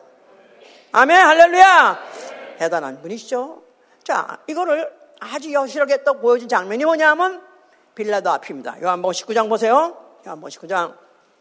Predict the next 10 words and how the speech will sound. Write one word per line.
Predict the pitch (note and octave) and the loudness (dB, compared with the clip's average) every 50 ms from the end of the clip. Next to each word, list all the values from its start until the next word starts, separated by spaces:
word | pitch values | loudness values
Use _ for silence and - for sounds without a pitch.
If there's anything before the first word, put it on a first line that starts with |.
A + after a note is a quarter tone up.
| _ _ _ _ _ _ _ _ _ _ _ _ _ _ _ _ _ _ _ _ _ _ _ _ _ _ _ _ _ _ _ _ _ _ _ _ _ _ _ _ _ | _ _ _ _ _ _ _ _ _ _ _ _ _ _ _ _ _ _ _ _ _ _ _ _ _ _ _ _ _ _ _ _ _ _ _ _ _ _ _ _ _
<clears throat> | - - - - - | -16 -14 -14 -14 -14
육 | G3+ G#3 F3+ | -14 -12 -6
절부터, | - A3+ F#3+ F#3 F3+ - G3+ A3 C4 D4+ - - - _ _ _ _ _ _ _ _ - _ _ - | -6 -6 -6 -6 -4 -4 -2 -2 -2 -4 -6 -10 -18 _ _ _ _ _ _ _ _ -20 _ _ -16
육 | G#3+ G3+ - - | -16 -16 -10 -6
절, | A#3+ G3 E3 F#3+ B3+ C#4+ - F#3+ | -4 -4 -2 -4 -6 -10 -12 -12
요한복음 | F#3+ E3+ E3 E3 D#3 D#3+ | -12 -12 -10 -12 -12 -14
십구 | - - - - A3 | -14 -16 -16 -10 -6
장 | G#3 G3 F#3 F#3+ F#3+ | -6 -6 -6 -6 -10
육 | G#3 F#3+ | -12 -6
절. | - A3+ G#3 A3+ C4+ D#4 C#4+ | -2 -2 -2 -2 -2 -6 -10